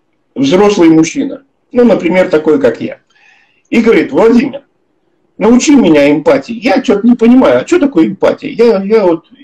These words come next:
я кино смотрю, не плачу. Я книгу читаю, в текст не погружаюсь».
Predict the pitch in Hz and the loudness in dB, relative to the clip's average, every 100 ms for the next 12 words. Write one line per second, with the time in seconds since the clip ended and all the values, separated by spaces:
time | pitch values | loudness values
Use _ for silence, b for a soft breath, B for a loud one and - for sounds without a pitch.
0 | - - 240 247 262 247 240 233 233 277 | -14 -2 0 2 2 2 2 0 0 2
1 | 240 196 262 285 277 123 120 113 95 - | 0 -2 -2 -2 0 0 0 -2 -10 -20
2 | _ _ _ _ _ - 226 226 262 226 | _ _ _ _ _ -2 -2 2 2 2
3 | 226 240 247 240 220 143 - - 220 196 | 0 0 0 2 2 2 -2 -4 -6 -6
4 | - 165 160 156 143 135 113 | -6 -8 -6 0 0 2 2